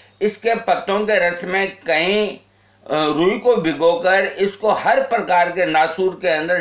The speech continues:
dressing करने के काम में भी लिया जाता है। देखिए, आजकल नासूर के operation होते हैं और operation ही कराना चाहिए। नासूर का मतलब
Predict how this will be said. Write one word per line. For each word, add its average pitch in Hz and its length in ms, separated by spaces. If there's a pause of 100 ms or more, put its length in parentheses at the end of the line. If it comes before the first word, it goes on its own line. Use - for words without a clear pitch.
dressing 214 540
करने 156 300
के 175 180
काम 139 300
में 139 280
भी 175 140
लिया 135 280
जाता 120 360
है। 135 140
देखिए, 190 440 (300)
आजकल 156 400
नासूर 160 420
के 165 160
operation 156 540
होते 165 280
हैं 180 340 (420)
और 185 220
operation 175 840
ही 208 80
कराना 156 480
चाहिए। 175 400
नासूर 165 440
का 160 100
मतलब 156 520